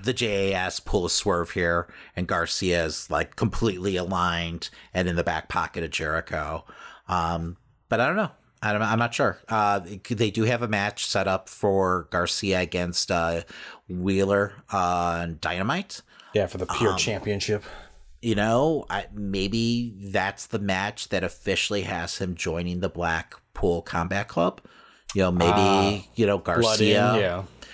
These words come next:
Speaker 1: Yeah, you know, right? He, they beat the fuck out of each other. Um, it's for the pure title, which, you know, traditionally you have to shake hands before and after the match, but that's kind of like,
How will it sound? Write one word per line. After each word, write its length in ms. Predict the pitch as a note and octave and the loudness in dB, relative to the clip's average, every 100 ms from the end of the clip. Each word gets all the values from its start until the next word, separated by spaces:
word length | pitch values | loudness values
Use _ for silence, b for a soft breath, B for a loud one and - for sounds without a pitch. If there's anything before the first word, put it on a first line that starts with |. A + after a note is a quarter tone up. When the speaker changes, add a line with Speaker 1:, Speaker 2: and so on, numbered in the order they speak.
| B | B
Speaker 1:
Yeah, 320 | - G#2 F#2+ D#2+ - | 0 0 0 -4 -10
you 120 | - F2+ | -2 0
know, 120 | F2 | 2
right? 300 | F2 G2+ A#2+ | 2 2 0
He, 260 | G2 F2+ - _ - | -2 -4 -6 _ -2
they 140 | F#2 | -2
beat 200 | - G2+ | 0 -2
the 80 | E2+ | -2
fuck 260 | - C#3 D3+ | -2 -2 0
out 120 | C3+ | -2
of 100 | C3 | -2
each 160 | B2 C#3+ | -2 0
other. 480 | B2 B2 A#2 A#2 B B B - | 2 2 2 0 B B B -4
Um, 220 | F#2 F2+ | 0 0
it's 100 | E2+ - | -2 -2
for 240 | A#2+ A#2+ | 2 2
the 80 | B2 | 2
pure 320 | - A#2+ A2 | 0 2 2
title, 640 | A2 A#2 A2+ A2 A2 A#2 A2 | 0 -2 0 2 2 2 0
which, 480 | G2+ - - - - | -2 -2 -2 -4 -6
you 160 | G2+ | -2
know, 480 | F#2 F#2 F#2 F2 D#2+ - - | 0 2 0 -2 -8 -16 -10
traditionally 580 | - G2 F#2+ - G2+ F#2+ | -4 0 0 0 -2 -2
you 100 | F2 | -2
have 160 | F2+ | -4
to 60 | F2+ | -4
shake 360 | - F#2+ F2 - | -2 -2 -2 -6
hands 640 | G2 F2+ F2 F2 E2+ - - - | -4 -2 -2 -4 -6 -10 -12 -10
before 360 | F#2+ - F2 E2+ | -6 0 0 0
and 80 | |
after 360 | D#2 E2+ D#2+ - | 0 -4 -4 -6
the 100 | E2+ | -2
match, 580 | F2+ G2 F#2+ G2 - - B B B | -2 0 -2 -2 -4 -6 B B B
but 160 | - E2+ | -6 -2
that's 240 | F2+ E2+ | -2 -4
kind 320 | - G2 F2+ F2+ | -6 -4 -2 -2
of 180 | E2 | -4
like, 400 | E2+ E2+ E2+ - | -2 -2 -2 -6